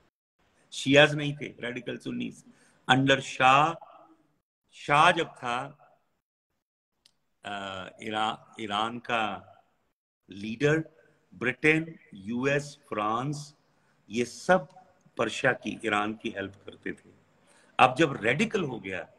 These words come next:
ईरान, तो अब ईरान की support करता है रशिया। अभी भी आप देखें, Russia and Iran are together। और नबूतों में क्या लिखा है? Turkey, Russia, Iran और इनके संग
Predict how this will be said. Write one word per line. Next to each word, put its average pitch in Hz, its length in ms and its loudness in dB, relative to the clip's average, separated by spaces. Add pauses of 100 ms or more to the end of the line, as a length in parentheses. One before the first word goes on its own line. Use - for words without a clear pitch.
(140)
ईरान, 101 520 -6 (1160)
तो 156 320 6 (320)
अब - 340 4
ईरान 123 300 -6
की - 160 -14
support 107 420 -12
करता 104 360 -8
है 104 80 -10
रशिया। - 320 -10 (560)
अभी 113 160 0
भी 131 140 0
आप 117 140 -2
देखें, 131 480 -2 (640)
Russia 131 440 2
and 107 240 -4
Iran 98 360 -2
are 95 240 -2
together। 82 360 -8 (400)
और 104 120 4
नबूतों 107 500 2
में 123 120 2
क्या 117 200 2
लिखा 117 340 4
है? 143 300 0 (300)
Turkey, 120 680 2
Russia, 107 580 -2
Iran 90 580 -4 (600)
और 110 180 0
इनके 120 260 0
संग 151 640 0